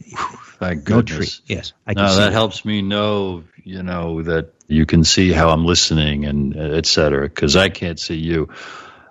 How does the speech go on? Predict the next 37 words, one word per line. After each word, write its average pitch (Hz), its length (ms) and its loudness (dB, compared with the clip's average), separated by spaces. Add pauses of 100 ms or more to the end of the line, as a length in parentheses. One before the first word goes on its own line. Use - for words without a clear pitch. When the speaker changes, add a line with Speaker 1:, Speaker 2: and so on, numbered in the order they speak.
(140)
Speaker 1:
As 143 300 4
I 139 200 4
was 120 220 0
outraged 110 720 -6
by 104 140 -6
the 95 120 -6
truths 123 520 4
I 104 180 2
found 104 360 0
about 92 240 -2
nine 92 240 0
eleven 95 520 2
and 90 140 4
then 95 120 6
the 95 100 4
Federal 98 420 2
Reserve 95 840 -2
and, 90 200 0
and 80 380 0
everything 113 1000 2
else, 98 800 -2 (960)
I 101 80 2
was 90 180 2
really 82 280 2
angry, 107 520 4 (520)
but 110 120 4
I 117 60 6
was 120 100 4
also 131 220 0
very 120 160 0
motivated. 113 680 0
It, 107 220 -16
it's 101 220 -12
tr-, - 160 -10
it, 101 480 -12
that's 107 240 -4
me. 110 300 0